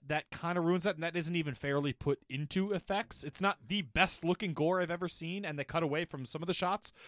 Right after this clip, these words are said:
I think they'd otherwise like to have shown you if they had a bigger budget, but this is a fantastic effects movie. I think they do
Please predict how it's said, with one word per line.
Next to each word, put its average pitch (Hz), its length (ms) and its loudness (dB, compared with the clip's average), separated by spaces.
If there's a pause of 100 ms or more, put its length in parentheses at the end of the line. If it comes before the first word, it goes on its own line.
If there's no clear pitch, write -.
(120)
I 127 80 -6
think 165 160 -4
they'd 143 160 0
otherwise 151 480 2
like 147 180 0
to 165 100 4
have 123 120 2
shown 160 300 0
you 226 160 0 (1000)
if 170 140 0
they 156 60 0
had 151 100 4
a 139 40 -6
bigger 139 180 2
budget, 151 320 0 (100)
but 151 220 2 (400)
this 180 180 -2
is 170 60 -2
a 165 140 0
fantastic 170 800 2
effects 135 360 -4
movie. 127 240 -2
I - 20 -6
think 135 160 -8
they 139 120 -2
do 139 280 0